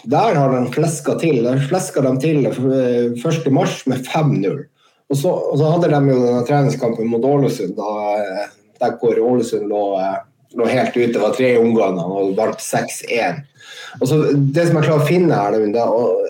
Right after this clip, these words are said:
er neste kamp, altså, at de taper to fire mot Ålesund. Så, eh, så det er jo egentlig litt sånn opptur, sånn sett. Så OK, greit, jeg er med på den. Jeg støtter, jeg er med på Molde på tredje, da.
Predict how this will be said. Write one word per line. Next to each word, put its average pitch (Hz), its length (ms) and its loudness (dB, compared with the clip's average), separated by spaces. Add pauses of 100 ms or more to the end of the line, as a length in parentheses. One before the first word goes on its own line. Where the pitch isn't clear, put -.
er 120 80 0
neste 120 320 0
kamp, 104 320 -4
altså, 95 420 -2 (220)
at - 120 -14
de 98 120 -10
taper 131 500 -4
to 107 240 -4
fire 98 400 -4
mot 90 180 -8
Ålesund. 87 480 -8 (540)
Så, 131 260 0
eh, 131 340 4 (1300)
så 160 120 0
det 190 80 4
er 208 220 4
jo 175 180 4
egentlig 151 480 4
litt 147 160 4
sånn 139 220 2
opptur, 131 560 0 (140)
sånn 135 260 2
sett. 113 200 0
Så 196 140 2
OK, 240 280 2 (180)
greit, 160 340 2
jeg 220 200 2
er 220 40 2
med 220 220 0
på - 100 0
den. 110 220 2
Jeg 190 100 -4
støtter, 220 380 2
jeg 156 260 2
er 214 80 2
med 214 180 0
på 120 120 2 (200)
Molde 131 300 0
på 110 160 -4 (220)
tredje, 120 280 -2
da. 143 120 -4